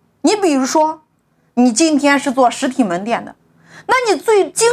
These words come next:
准的流量池一定是美团和饿了么平台，其次才是抖音、头条、西马，或者说小红书这样的自媒体平台。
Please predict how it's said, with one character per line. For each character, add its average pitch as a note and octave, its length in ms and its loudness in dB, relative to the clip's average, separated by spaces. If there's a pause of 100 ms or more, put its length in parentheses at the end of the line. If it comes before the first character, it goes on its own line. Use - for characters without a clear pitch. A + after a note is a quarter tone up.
(120)
准 D#4+ 160 2
的 D4 100 4
流 D4 160 0
量 F4 240 2
池 D#4+ 160 0
一 D#4+ 100 2
定 G4+ 240 2
是 F4 120 0
美 D#4 180 2
团 C#4+ 180 2
和 D#4 120 0
饿 F4+ 240 2
了 D4 80 2
么 B3+ 120 2
平 B3+ 240 0
台， A3+ 340 -2 (920)
其 G4 280 0
次 A#4 420 0
才 A#3+ 220 2
是 B3+ 140 -2
抖 G3+ 220 0
音、 G3 280 -10 (320)
头 D4+ 220 0
条、 A#3+ 340 2
西 - 280 -2
马， C4+ 240 0 (680)
或 F#4+ 160 2
者 E4 100 2
说 D#4+ 140 2
小 B3+ 220 2
红 A#3 200 0
书 C#4+ 280 0
这 A4 160 0
样 D4+ 120 2
的 B3 120 0
自 D#4 160 -4
媒 G#3+ 160 0
体 G#3 120 -10
平 F#3+ 220 -8
台。 D3+ 300 -4